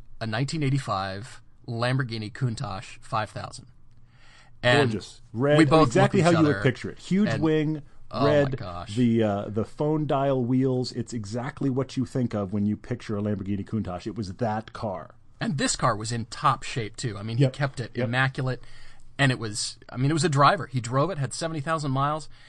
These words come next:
Speaker 1: And so we looked at each other and thought, "That's the car." Because I had that car as a poster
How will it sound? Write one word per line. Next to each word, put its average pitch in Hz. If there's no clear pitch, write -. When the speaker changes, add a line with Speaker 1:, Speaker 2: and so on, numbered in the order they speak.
Speaker 1:
And 143
so 165
we 160
looked 160
at 143
each 131
other 120
and 113
thought, 104
"That's 117
the 120
car." -
Because 127
I 185
had 165
that 127
car 123
as 120
a 117
poster -